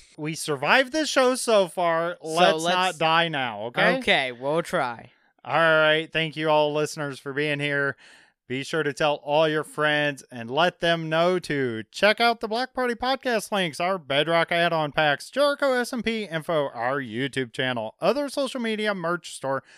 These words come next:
Speaker 1: all of our affiliates, and how you can support us directly at the block party dot webador dot com.
Speaker 2: Thank you for being here. We truly appreciate it. Be sure to send us your questions via the Discord.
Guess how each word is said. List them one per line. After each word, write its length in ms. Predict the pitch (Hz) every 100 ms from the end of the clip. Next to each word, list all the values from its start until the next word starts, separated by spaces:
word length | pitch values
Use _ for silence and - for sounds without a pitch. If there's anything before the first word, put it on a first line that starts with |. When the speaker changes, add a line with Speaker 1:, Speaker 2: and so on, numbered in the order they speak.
| _ _
Speaker 1:
all 280 | 220 311 339
of 80 | 330
our 180 | 302 254
affiliates, 560 | - 156 143 147 135
and 120 | 139
how 100 | 120
you 340 | 123 120 269 311
can 180 | 294 247
support 360 | - 233 226
us 180 | 240 240
directly 560 | 254 233 147 - 131 135
at 280 | 165 247 233 _ _ _
the 220 | 202 294
block 260 | 294 302 302
party 440 | 180 156 156 156
dot 320 | 139 151 190 -
webador 680 | 156 156 127 120 120 117 110
dot 240 | 113 143
com. 640 | - 156 139 127 113 92 92 _ -
Speaker 2:
Thank 300 | 220 233 190
you 120 | 214
for 160 | 196 196
being 300 | 190 190 185
here. 200 | 190 185
We 300 | 185 254 269
truly 760 | - - 233 220 208 202 196 -
appreciate 880 | 156 151 - 160 156 - 143 131 123
it. 140 | 123
Be 120 | 139
sure 200 | 135 147
to 100 | 139
send 220 | 135 151 143
us 180 | 147
your 280 | 160 175 233
questions 680 | - 226 220 - 254 277 208
via 300 | 135 143 156
the 140 | 175 220
Discord. 800 | 180 - - 160 156 151 143